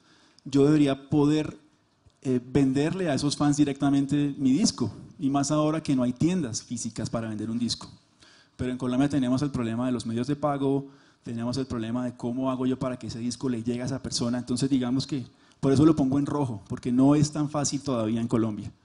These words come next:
Por supuesto, cada una de estas, de estos componentes requiere de un contenido apropiado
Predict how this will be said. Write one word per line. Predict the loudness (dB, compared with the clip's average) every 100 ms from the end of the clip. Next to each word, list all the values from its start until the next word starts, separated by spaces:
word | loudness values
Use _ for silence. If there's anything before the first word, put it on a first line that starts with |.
| _ _ _ _ _ _ _ _
Por | 2 4
supuesto, | 4 4 4 2
cada | 2 2 2
una | 0 -2 0
de | 0
estas, | 0 0 -2 -2 -2
de | 0
estos | 0 0
componentes | 0 2 4 6 4 2 -2 -4 -4
requiere | -4 2 2 6
de | 4
un | 4
contenido | 0 0 0 2 0
apropiado | 0 0 -2 -2 -6